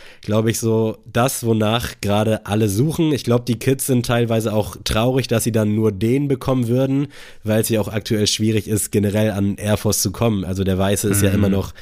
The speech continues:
Speaker 1: instant sold out und ich erinnere mich auch an die Sneaks-Zeit, dass viele immer wegen Air Force gekommen sind und dann nach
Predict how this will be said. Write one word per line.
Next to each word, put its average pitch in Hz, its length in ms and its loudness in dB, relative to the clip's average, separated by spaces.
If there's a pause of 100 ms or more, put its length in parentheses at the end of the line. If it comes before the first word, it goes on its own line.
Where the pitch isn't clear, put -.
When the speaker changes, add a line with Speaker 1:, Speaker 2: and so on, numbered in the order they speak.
(320)
Speaker 1:
instant 104 380 0
sold 98 260 0
out 110 360 0
und 95 340 0
ich 98 160 -4
erinnere 101 180 0
mich 95 160 0
auch 92 60 -2
an 95 80 -2
die 95 80 0
Sneaks-Zeit, 104 680 0 (420)
dass - 180 0
viele 113 240 2
immer 107 200 2
wegen 101 160 2
Air 101 180 -2
Force 110 180 -2
gekommen 110 360 0
sind 110 180 0
und 98 160 -4
dann 101 360 2 (580)
nach 104 480 0